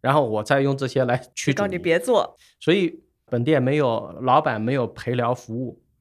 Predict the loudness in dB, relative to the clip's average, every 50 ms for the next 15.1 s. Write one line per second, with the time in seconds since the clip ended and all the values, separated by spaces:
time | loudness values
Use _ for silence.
0 | _ _ _ _ _ _ _ -8 -6 -4 -4 -4 -4 -4 -4 -6 -6 -8 -8 -10
1 | -14 -16 -12 -12 -10 -12 -12 -14 -18 -20 _ _ _ _ _ _ _ -12 -10 -10
2 | -6 -6 -6 -4 0 0 2 2 4 4 4 4 4 2 2 2 2 2 2 2
3 | 2 2 2 2 2 2 4 4 4 4 2 2 2 4 4 4 4 6 6 6
4 | 6 6 6 6 6 6 6 4 4 2 2 2 4 4 2 2 0 0 0 0
5 | 2 2 2 2 2 2 2 4 4 4 4 2 0 0 0 0 0 0 -2 -4
6 | -4 -4 -2 -2 -2 -2 -2 -2 -2 0 0 2 2 2 2 0 0 0 0 0
7 | 0 -2 -4 -2 0 2 0 0 0 0 2 2 4 4 4 4 4 4 4 4
8 | 6 4 4 2 2 -4 _ _ _ _ _ _ _ _ -20 -18 -18 -18 -14 -2
9 | 2 4 4 4 4 4 2 2 4 4 6 6 6 6 6 6 6 6 6 4
10 | 2 0 -2 -4 -6 -8 -10 -12 _ _ _ _ -20 -20 -12 -8 -6 -4 -2 -2
11 | 0 2 2 2 4 4 4 4 2 2 0 -2 -4 -6 -4 -4 -4 0 2 2
12 | 2 4 4 2 2 2 0 -2 -4 -4 -2 0 -2 -2 -2 -2 -2 -2 -2 -2
13 | -2 -2 -2 0 2 2 2 2 0 0 -2 0 0 2 2 4 4 4 4 4
14 | 4 2 0 -2 -2 -4 -6 -8 -6 -8 -8 -8 -8 -10 -12 -14 -12 -12 -14 -14
15 | -16